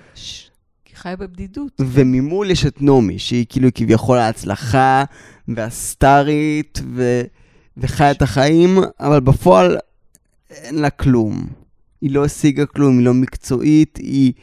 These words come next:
Speaker 2: הקריירה שלה זה הבת שלה, בתכלס, כאילו, כו-, כוכבת עבר, אה, לא כוכבת עבר, אימא שלה. ואימו לא הייתה רוצה להיזכר ככה, ואני חושב ש-, ו-, ומה שאמרת פה זה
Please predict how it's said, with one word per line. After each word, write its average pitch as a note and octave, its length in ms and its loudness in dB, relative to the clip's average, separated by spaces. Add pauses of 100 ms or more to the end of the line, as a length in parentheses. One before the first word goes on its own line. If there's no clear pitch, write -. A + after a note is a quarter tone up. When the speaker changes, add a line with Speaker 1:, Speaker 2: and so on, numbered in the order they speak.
(800)
Speaker 2:
הקריירה C#3 600 4
שלה B2+ 180 -2
זה A#2 140 0
הבת A2+ 380 2
שלה, E3 300 -2
בתכלס, A#2+ 720 -6
כאילו, A#2+ 240 -18
כו-, B2+ 280 -12
כוכבת C3 480 0
עבר, G#2 440 -2
אה, F#3 200 -4
לא A#3 160 2
כוכבת C#3 420 -2
עבר, G2+ 280 -10 (120)
אימא D3+ 260 0
שלה. - 380 -12 (1400)
ואימו B2 500 -2
לא B2 80 -2
הייתה A2 180 -4
רוצה G2+ 240 -10
להיזכר G#2 460 -18
ככה, - 380 -18
ואני G#2+ 180 -16
חושב D3 200 -16
ש-, - 200 -20
ו-, B2+ 260 -6
ומה B2 220 -8
שאמרת F#3 280 -14
פה F3 100 -12
זה A#2+ 120 -18